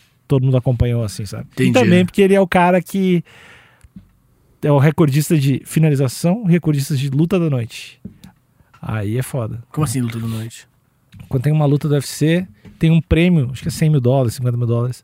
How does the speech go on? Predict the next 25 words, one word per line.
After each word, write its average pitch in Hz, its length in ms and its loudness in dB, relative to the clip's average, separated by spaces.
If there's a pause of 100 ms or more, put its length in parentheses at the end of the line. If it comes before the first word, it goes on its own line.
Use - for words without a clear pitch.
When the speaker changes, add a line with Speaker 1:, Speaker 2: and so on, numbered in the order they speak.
(140)
Speaker 1:
pra 151 140 0
luta 147 260 2
mais 156 220 0
foda 139 320 0
da 117 80 -4
noite. 107 180 -6
Tipo - 140 -6
assim, 135 140 -4
a - 20 0
luta 127 240 0
mais 127 520 0
Speaker 2:
Maneira. 127 500 0
Speaker 1:
mais 131 120 0
legal. 117 320 -4 (360)
E 123 80 0
ele 127 120 2
ganha, 135 220 0
ele 120 100 -2
tem 143 120 0
o 139 40 2
recorde 147 380 2
de 143 260 0
finalização 185 520 2
mais 170 300 2
foda. 160 360 0